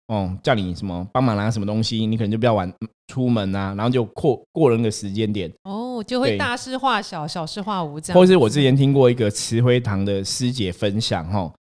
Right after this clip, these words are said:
Speaker 1: 之前我们知道台北北二高有那个走山的事件，对不对？
Speaker 2: 对。
Speaker 1: 他的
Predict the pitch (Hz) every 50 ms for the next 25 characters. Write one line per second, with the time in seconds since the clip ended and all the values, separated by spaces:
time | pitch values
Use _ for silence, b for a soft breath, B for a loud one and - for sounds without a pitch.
0 | _ - - 185 175 165 120 104 113 143 131 - 120 113 110 104 104 92 - 107
1 | 95 104 131 131 117 131 120 120 113 110 117 120 113 - - 107 90 90 95 -
2 | 117 117 113 101 95 - - - 113 101 98 113 104 92 95 101 98 98 98 95
3 | 92 - 254 240 220 208 190 175 160 156 170 170 160 156 - 160 156 156 156 160
4 | 117 107